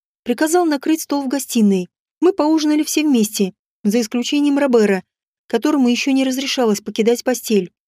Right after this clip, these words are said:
Затем разошлись по своим комнатам, так как рейс на Санкт-Петербург вылетал в девять утра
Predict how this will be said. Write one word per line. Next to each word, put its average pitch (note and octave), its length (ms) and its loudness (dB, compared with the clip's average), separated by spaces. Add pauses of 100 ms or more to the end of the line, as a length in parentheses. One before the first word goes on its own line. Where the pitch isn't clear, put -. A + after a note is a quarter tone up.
(280)
Затем D4 320 2
разошлись C4+ 420 -2
по - 100 -8
своим C4 320 -2
комнатам, G#3 560 0 (360)
так F4 160 -2
как B3+ 160 -2
рейс D#4+ 260 0
на A3 80 -2
Санкт-Петербург G#3+ 840 -2 (340)
вылетал C#4 460 0
в C#4 60 -8
девять D4 320 -2
утра A3 360 -2